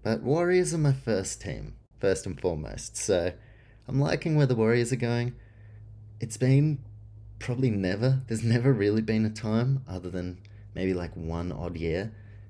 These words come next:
where the Raiders and the Warriors have both been killing it.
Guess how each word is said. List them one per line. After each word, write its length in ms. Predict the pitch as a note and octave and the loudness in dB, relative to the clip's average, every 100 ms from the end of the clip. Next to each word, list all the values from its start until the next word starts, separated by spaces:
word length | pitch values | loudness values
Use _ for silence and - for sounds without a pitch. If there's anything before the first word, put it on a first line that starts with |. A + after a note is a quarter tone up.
| - | -10
where 420 | F#2 F2+ F2+ F2 - - | -4 0 0 -2 -10 -10
the 80 | F2 | -6
Raiders 420 | F2+ F2+ G2 E2 | -2 0 0 -2
and 300 | - F2 F2 | -6 -6 -4
the 40 | D#2+ | -4
Warriors 500 | D#2+ E2+ G#2 G#2+ - - | -2 -2 -2 -4 -14 -18
have 220 | F2 - | -16 -8
both 280 | F2+ E2 D2+ | -4 -4 -4
been 200 | D#2+ D#2 | -8 -8
killing 340 | - D#2 D2+ | -8 -8 -6
it. 120 | - | -8